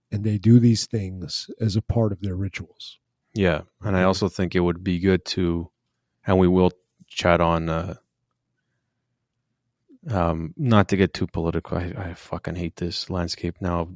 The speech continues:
Speaker 2: of conversation and dialogue 'cause it's, it's absolutely poisoned with the inability to speak about things that are abnormal, but they're made to be perceived as normal. But I think that would be good, uh, dialogue as well to go over how,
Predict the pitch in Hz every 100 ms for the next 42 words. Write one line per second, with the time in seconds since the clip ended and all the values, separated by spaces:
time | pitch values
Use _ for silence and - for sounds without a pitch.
0 | - 110 87 - - - 90 87 92 87
1 | 90 87 87 85 85 82 85 85 - -
2 | - - 95 - 98 92 87 - 92 90
3 | 85 82 85 82 - 87 85 87 90 87
4 | - 82 - - 87 - - _ _ _
5 | _ _ _ _ _ _ - 90 87 78
6 | _ _ _ _ - 95 92 87 87 90
7 | 90 92 90 85 82 82 - - 92 87
8 | 87 - 87 82 _ _ 95 92 - 85
9 | - 92 82 85 90 85 85 82 87 87
10 | 95 85 90 85 90 85 90 82 - _
11 | _ _ _ _ _ _ _ 104 87 82
12 | 92 90 85 82 82 87 87 82 - 85
13 | 87 85 85 85 85 - 101 85 82 85
14 | -